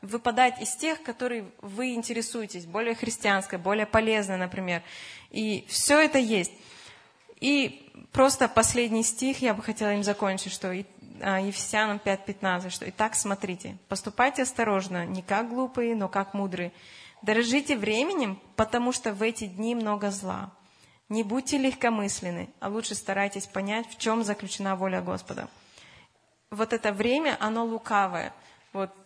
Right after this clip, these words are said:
мы знаем, как оно лукавое. Как ты зашел просмотреть одно, и выходишь через полчаса или через час оттудова.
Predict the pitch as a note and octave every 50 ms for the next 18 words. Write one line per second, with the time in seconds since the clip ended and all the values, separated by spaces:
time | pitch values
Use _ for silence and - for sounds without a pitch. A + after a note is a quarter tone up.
0 | _ - - A3 G#3+ G#3 G#3 A3 A#3+ A3 G#3+ G3+ G3+ - F#3+ - - F3+ F3+ F3+
1 | F3 F3+ F3 - F#3 F3+ E3+ E3 E3 E3+ - - F#3+ F#3+ - - G3 F#3 G3 G3+
2 | - - G3+ G3 F3+ F3+ F#3 - - G3 F#3+ - - G3 F#3+ - F#3 F3+ F#3 -
3 | F3 F3 F3 G#3+ A#3+ C#4+ F4 - - - - - - - _ _ _ _ _ -
4 | - F3 F3 F3+ - A3 A#3+ A3+ A3+ A3+ - - F#3+ F3+ - - - B3+ C4+ C4
5 | - - - G#3 F#3+ F#3 F3+ F3+ - - F3+ F#3 - - - F3 F3 - - F3
6 | - - - E3+ - - E3+ - -